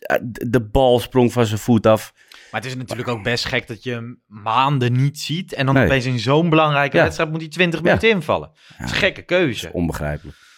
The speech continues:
Speaker 1: Onbegrijpelijk.
Speaker 2: Maar, ehm, nou ja, Ajax begon natuurlijk weer in die vier vier twee met Bobby en Haller.
Speaker 1: Ja.
Speaker 2: Tadic er vlak achter. Daar was
Speaker 1: Ja.
Speaker 2: ik al iets meer content mee dan, eh, vorige week met Tadic en Haller.
Speaker 1: Ja.
Speaker 2: Dat was wel heel statisch. Maar ik vind Bobby en Haller ook niet complementair aan elkaar.
Speaker 1: Nee.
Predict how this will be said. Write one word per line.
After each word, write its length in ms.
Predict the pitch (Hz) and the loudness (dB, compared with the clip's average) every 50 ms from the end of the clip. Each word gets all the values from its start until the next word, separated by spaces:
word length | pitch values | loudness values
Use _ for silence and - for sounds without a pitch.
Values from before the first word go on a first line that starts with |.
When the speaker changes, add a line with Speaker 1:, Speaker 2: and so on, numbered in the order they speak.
| _ - | _ -10
Speaker 1:
Onbegrijpelijk. 540 | 95 95 123 127 127 127 127 127 120 123 | -8 -6 -2 -2 0 0 0 -2 -2 0
Speaker 2:
Maar, 200 | 127 127 123 117 | 0 0 2 2
ehm, 80 | 113 113 113 120 - | 0 -2 -4 -6 -4
nou 180 | 98 113 104 | -2 -2 -2
ja, 80 | 92 90 | -2 -4
Ajax 440 | 82 80 92 101 104 110 104 98 - | -8 -4 -2 0 0 0 0 -2 -4
begon 320 | 110 98 - - 110 107 | -8 -10 -6 -6 -6 -6
natuurlijk 360 | 101 92 - 104 101 98 90 | -6 -8 -6 -6 -6 -6 -4
weer 140 | 98 101 98 | -2 -2 -2
in 80 | 101 101 | 0 -2
die 140 | 101 101 - | -4 -6 -8
vier 260 | - - 127 123 120 | -6 -2 0 0 0
vier 180 | - 117 107 - | 0 -2 -8 -8
twee 280 | - - 127 127 135 | -2 0 2 2 4
met 160 | 135 123 104 90 | 4 2 0 2
Bobby 340 | 110 120 127 113 123 117 | 2 2 2 2 4 2
en 80 | 113 107 | 2 2
Haller. 340 | 104 101 98 104 117 131 143 | 2 0 2 2 2 2 2
Speaker 1:
Ja. 80 | 147 | 2
Speaker 2:
Tadic 380 | 90 131 117 113 117 117 107 - | 2 2 2 2 0 -2 -4 -6
er 60 | - 104 | -6 -8
vlak 240 | - 113 107 - | -2 -2 -2 0
achter. 260 | - 92 113 - - 147 | 0 -2 -4 -2 0 0
Daar 100 | 143 123 | 2 2
was 120 | 127 120 | 2 0
Speaker 1:
Ja. 60 | 170 | 0
Speaker 2:
ik 60 | 185 | 2
al 220 | 123 123 123 120 - - | 2 2 2 0 -2 -4
iets 460 | - 160 151 151 151 - - - _ _ _ - - - _ _ _ _ | -4 -4 -4 -4 -6 -10 -10 -10 _ _ _ -20 -20 -20 _ _ _ _
meer 500 | 120 123 131 127 120 120 117 113 - _ | -6 -2 -2 0 0 0 -2 -2 -4 _
content 580 | - 131 127 113 - 135 135 131 127 120 - | -4 -2 -2 -2 0 2 2 2 0 -2 -4
mee 260 | 123 120 110 110 110 | -2 0 0 0 0
dan, 420 | 101 110 104 104 104 107 107 107 107 | 0 0 0 0 0 -2 -4 -4 -2
eh, 260 | 104 104 104 107 107 | 0 0 0 0 -2
vorige 480 | 95 - - 123 113 107 107 - - 104 | -4 -4 -2 -2 0 0 -2 -4 -2 -2
week 300 | 98 104 123 143 143 - | 0 2 2 2 0 -2
met 180 | - 110 98 - | -2 -4 -4 0
Tadic 520 | - 113 104 104 101 101 92 - - - _ | 0 0 0 0 -2 -4 -6 -12 -14 -16 _
en 180 | - 107 110 110 | -6 -4 -4 -2
Haller. 460 | 107 113 123 120 117 123 127 151 190 - | -2 -2 0 0 0 0 0 -2 -4 -2
Speaker 1:
Ja. 260 | - 107 101 82 - _ | 2 4 4 4 2 _
Speaker 2:
Dat 100 | 85 82 | -14 -10
was 140 | 95 92 87 | -10 -8 -4
wel 80 | 98 | -2
heel 320 | 98 98 101 110 113 123 113 | -2 0 0 0 0 0 -2
statisch. 880 | - - 131 123 123 123 123 - - 156 180 - - _ - - - - | -2 0 2 2 2 2 0 0 -4 -6 -6 -6 -10 _ -20 -20 -20 -6
Maar 100 | - 113 | -4 -4
ik 60 | 117 - | -4 -2
vind 200 | - 127 127 104 | -2 -2 -2 -2
Bobby 340 | 113 117 139 147 160 139 107 | -2 0 0 2 2 2 0
en 80 | 95 | 0
Haller 360 | 90 92 95 95 95 101 - - | -2 -4 -4 -2 -2 -2 -2 0
ook 180 | 151 175 170 | 0 0 0
niet 280 | 147 117 101 90 - _ | 0 -2 -4 -4 -6 _
complementair 640 | - 117 101 95 - 92 85 82 80 78 80 78 78 | -8 -8 -6 -6 -8 -8 -10 -10 -10 -8 -8 -8 -10
aan 100 | - 76 | -12 -16
elkaar. 340 | 76 - - - - - _ | -16 -16 -16 -18 -18 -18 _
Speaker 1:
Nee. 480 | - - 78 78 76 73 73 69 67 | -6 -2 0 2 2 2 2 0 0